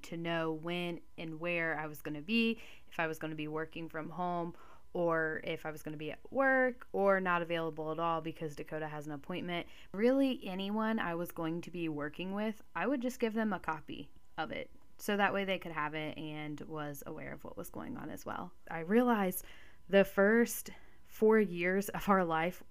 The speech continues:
revolved around a schedule, whether it was our daily routine schedule of what was happening that day or Dakota's feeding schedule, because then once he became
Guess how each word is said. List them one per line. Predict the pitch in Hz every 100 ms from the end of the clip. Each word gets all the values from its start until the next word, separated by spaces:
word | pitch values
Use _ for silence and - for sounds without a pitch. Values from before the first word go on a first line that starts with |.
| - -
revolved | 202 196 180 196 196
around | 190 175 165
a |
schedule, | 160 - 160 156 143 - - -
whether | 190 185 185 175
it |
was | 180 180 180 170
our | 160 160
daily | 156 160 170 170
routine | 156 156 - 180 190
schedule | - 202 196 175
of | 160
what | 165
was | - -
happening | 165 160 190 208
that | 220 214
day | 233 233 - - - -
or | 202 202
Dakota's | 202 190 170 -
feeding | - 175 151
schedule, | 156 - 113 127 139 - - - -
because | - 180 - 190 180 175 160 156
then | 185 196 175
once | 175 175 -
he | 233
became | 214 - 190 185 180 175